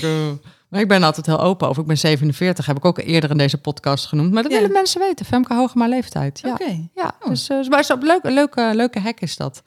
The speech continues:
Speaker 2: Ja.
Speaker 1: Ja, hoef je helemaal
Speaker 2: Ja, je
Speaker 1: geen
Speaker 2: kunt dat
Speaker 1: moeilijke
Speaker 2: aanzetten in, eh, in je browser volgens mij of in Google. De autocomplete.
Speaker 1: Ja.
Speaker 2: En dan, eh, dan weet je het.
Speaker 1: Ja, autocomplete. Ja.
Speaker 2: Ja.
Speaker 1: Lachen, lachen.
Speaker 2: Ja.
Speaker 1: Ja, dus dat zijn leuke tips, eh, om, eh, om, eh, op te gaan googlen.
Speaker 2: Ja.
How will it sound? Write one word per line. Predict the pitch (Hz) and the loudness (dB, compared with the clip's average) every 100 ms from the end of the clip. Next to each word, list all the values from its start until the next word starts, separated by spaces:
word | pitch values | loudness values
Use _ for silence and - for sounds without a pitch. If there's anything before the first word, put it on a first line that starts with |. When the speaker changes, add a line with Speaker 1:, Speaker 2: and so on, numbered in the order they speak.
| - | -6
Speaker 2:
Ja. | 349 - _ | -6 -6 _
Speaker 1:
Ja, | 269 | 2
hoef | 233 | 4
je | 240 | 6
helemaal | 277 285 | 6 4
Speaker 2:
Ja, | |
je | - | 4
Speaker 1:
geen | 202 | 6
Speaker 2:
kunt | 220 | 6
dat | |
Speaker 1:
moeilijke | 226 208 294 | 6 4 2
Speaker 2:
aanzetten | 294 233 - 208 | 2 0 -4 -2
in, | 220 214 | 0 0
eh, | 214 208 208 | 0 -2 -2
in | 220 | 0
je | 202 185 | 0 0
browser | 170 165 226 247 | 0 0 -2 -6
volgens | - 247 240 | -6 -4 -2
mij | |
of | 190 | 0
in | 170 | 0
Google. | 175 220 294 349 _ _ _ | 0 0 0 -4 _ _ _
De | - | -6
autocomplete. | - 214 208 196 185 180 254 302 - - | -2 0 2 2 2 0 0 0 -6 -2
Speaker 1:
Ja. | 254 - - _ _ | 0 0 -2 _ _
Speaker 2:
En | - 220 | -2 0
dan, | 214 214 202 | 2 2 2
eh, | 196 190 | 2 0
dan | 214 | 0
weet | 160 247 | 0 -2
je | - | -2
het. | 302 | 0
Speaker 1:
Ja, | - | 2
autocomplete. | - - 185 175 143 185 214 - | 2 0 0 2 4 2 0 -2
Ja. | 254 269 | 0 2
Speaker 2:
Ja. | 294 - _ | 0 -6 _
Speaker 1:
Lachen, | 190 190 - 151 | 0 0 0 -2
lachen. | 170 185 185 | 0 -2 0
Speaker 2:
Ja. | 247 151 - - - - - - - _ | -2 -2 -8 -16 -18 -18 -20 -20 -20 _
Speaker 1:
Ja, | 311 226 | 2 4
dus | 226 | 2
dat | 339 330 | 0 0
zijn | 330 | 2
leuke | 302 320 311 | 4 4 2
tips, | 285 302 - - | 0 -2 0 -2
eh, | 254 254 226 | 2 4 4
om, | 226 226 | 2 2
eh, | 233 226 - | 4 2 2
om, | 214 208 | 0 0
eh, | 202 | 0
op | 170 | -2
te | - | -4
gaan | 190 180 | 0 2
googlen. | 165 156 135 123 - _ _ _ _ _ _ _ _ _ _ _ _ _ _ | 2 0 0 -4 -8 _ _ _ _ _ _ _ _ _ _ _ _ _ _
Speaker 2:
Ja. | - 311 | -2 -2